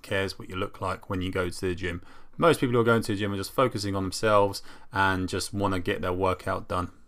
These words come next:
But also on the other end, you know, you might be establishing a fitness journey because you, you are self-conscious about how you look and you don't want to go into crowds because maybe you feel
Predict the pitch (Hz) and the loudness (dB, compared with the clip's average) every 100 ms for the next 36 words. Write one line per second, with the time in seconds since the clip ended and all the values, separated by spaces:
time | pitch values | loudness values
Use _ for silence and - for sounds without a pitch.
0 | _ - 139 175 - 175 170 170 170 175 | _ -4 0 2 4 6 6 6 4 6
1 | 185 185 165 131 127 135 143 110 120 120 | 6 4 6 6 8 8 6 6 0 -2
2 | 123 - - - - - 127 120 - 113 | -4 -4 -14 -8 -4 2 4 4 -2 -4
3 | 110 127 117 - 123 120 120 117 123 123 | -4 -6 -6 -2 2 4 2 0 -2 -2
4 | 113 - _ 120 123 151 165 104 95 107 | -6 -14 _ 4 6 6 6 2 0 -4
5 | 95 95 - 92 80 - 90 87 87 87 | -8 -12 -2 -2 0 -2 -2 -2 -4 -8
6 | - - - - 101 101 117 139 113 - | -10 -20 -20 -10 -4 4 6 8 4 -2
7 | 104 101 92 95 - 92 90 90 - - | 0 0 0 -6 -4 -2 -2 -4 -10 -8
8 | 101 90 92 98 95 90 - 98 92 | -8 -4 -4 -4 -6 -8 -4 -2 0